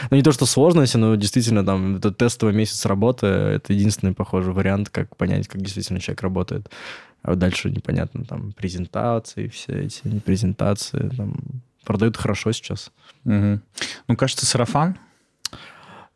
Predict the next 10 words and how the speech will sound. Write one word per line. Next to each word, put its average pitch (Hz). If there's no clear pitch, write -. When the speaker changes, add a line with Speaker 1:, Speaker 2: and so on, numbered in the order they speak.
Speaker 1:
Сарафан, 131
да, 110
в 113
большинстве 127
случаев 117
работает, 123
но 107
тоже 113
не 107
всегда. 95